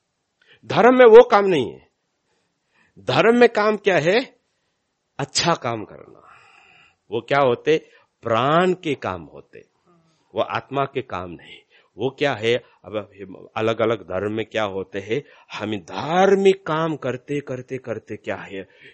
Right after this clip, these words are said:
एक दिन उद्धार मिल जाते नहीं। आत्मा के काम होना पड़ेगा, आत्मा चलाना पड़ेगा।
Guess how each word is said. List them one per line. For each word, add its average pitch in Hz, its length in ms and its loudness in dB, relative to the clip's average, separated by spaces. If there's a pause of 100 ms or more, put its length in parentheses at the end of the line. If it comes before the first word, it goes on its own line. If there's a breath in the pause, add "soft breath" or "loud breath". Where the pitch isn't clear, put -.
(120)
एक 127 420 -2
दिन 107 580 -8
उद्धार 98 580 -10
मिल 85 220 -10
जाते 82 460 -14
नहीं। 101 200 -8 (1080 soft breath)
आत्मा 110 280 -8
के 143 180 -8
काम 98 200 -6
होना 80 260 -16
पड़ेगा, - 580 -16
आत्मा 101 260 -12
चलाना 90 400 -14
पड़ेगा। - 480 -20